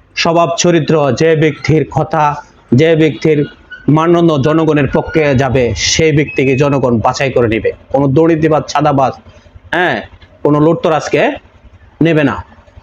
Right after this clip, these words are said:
কিন্তু বিভিন্ন বিএনপি নেতাকর্মী বিভিন্ন মাদ্রাসায় দেখলাম, বিভিন্ন মাদ্রাসার যে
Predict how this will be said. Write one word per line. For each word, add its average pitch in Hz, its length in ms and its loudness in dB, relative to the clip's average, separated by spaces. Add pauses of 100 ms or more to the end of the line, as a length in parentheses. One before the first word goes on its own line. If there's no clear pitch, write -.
(160)
কিন্তু 202 200 2
বিভিন্ন 208 680 2 (260)
বিএনপি 170 380 2
নেতাকর্মী 170 640 0 (360)
বিভিন্ন 160 380 2
মাদ্রাসায় 151 600 0
দেখলাম, 135 460 0
বিভিন্ন 147 300 2
মাদ্রাসার 147 680 0 (540)
যে 131 480 2